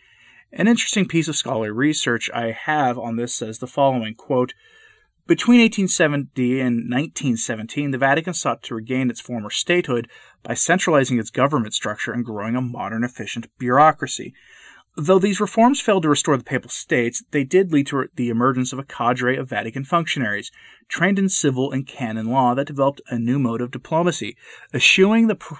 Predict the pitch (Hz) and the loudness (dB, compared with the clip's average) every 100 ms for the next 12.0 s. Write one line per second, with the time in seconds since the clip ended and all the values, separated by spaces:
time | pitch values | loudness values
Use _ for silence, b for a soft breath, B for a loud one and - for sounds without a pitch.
0 | _ 170 165 175 170 - 120 - 131 - | _ 0 2 2 -2 -4 -6 -4 -8 -6
1 | 117 113 117 - 151 160 156 143 117 110 | -8 -8 -10 -6 0 0 0 -4 -6 -6
2 | 113 - 101 - - 151 107 - - - | -10 -12 -16 -14 -6 -4 -4 -8 -12 -10
3 | 135 113 - - 131 - - _ _ _ | -6 -6 -8 -8 -8 -8 -16 _ _ _
4 | _ _ _ _ 160 135 120 113 98 95 | _ _ _ _ 0 2 2 0 -6 -8
5 | - 117 107 104 113 104 - 123 143 - | -6 -6 -6 -6 -6 -6 -4 0 0 0
6 | 151 131 120 135 120 113 - 104 - 127 | -2 0 -2 -4 -4 -6 -8 -10 -6 -6
7 | 120 113 139 127 110 101 107 123 131 - | -4 -6 -6 -6 -6 -10 -6 0 0 -2
8 | - _ B B B 127 190 190 175 139 | -8 _ B B B -6 2 2 6 4
9 | 131 139 139 135 117 117 120 131 131 - | 4 0 -4 -2 -6 -4 -4 -4 -8 -6
10 | 113 113 117 110 110 117 107 113 - 123 | -6 -4 -4 -4 -6 -6 -6 -6 -4 -6
11 | - 117 123 - 165 139 135 101 98 - | -6 -6 -4 -2 0 0 0 -6 -8 -12